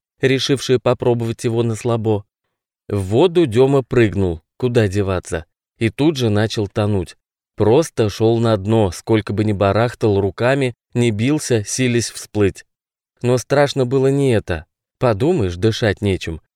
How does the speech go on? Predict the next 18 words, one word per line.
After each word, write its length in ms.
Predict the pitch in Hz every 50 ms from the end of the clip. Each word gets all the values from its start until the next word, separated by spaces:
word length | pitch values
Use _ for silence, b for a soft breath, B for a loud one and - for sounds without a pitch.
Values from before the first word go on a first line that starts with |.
| _ _ _
Подумаешь, 680 | - 113 107 90 107 135 190 214 175 127 117 101 - - -
уши 320 | 160 180 156 - 127 113
заливает 580 | 98 101 113 110 113 110 110 107 104 101 - -
водой. 460 | 120 123 127 120 107 92 85 80 - _ _ -
Мелочи. 680 | 165 175 170 160 127 107 98 95 90 - - 92 82 - _ _ _ _ _ _
Жутким 520 | - 104 120 160 185 - - - 113 110 101
было 300 | 117 117 113 113 117 117
иное. 460 | 113 113 107 104 98 90 82 78 - _ _ _ _ _ _ _ _
То, 160 | - - 117 123
что 220 | - - 117 110
Дема 360 | 98 101 120 123 123 117 107
так 260 | - - 110 107 -
и 40 | 110
не 120 | 107 104 98
сумел 480 | - - 107 101 104 123 151 156 - -
облечь 460 | 117 107 95 107 101 104 107 - - -
в 80 | - -
слова. 520 | - 110 107 104 101 95 95 87 78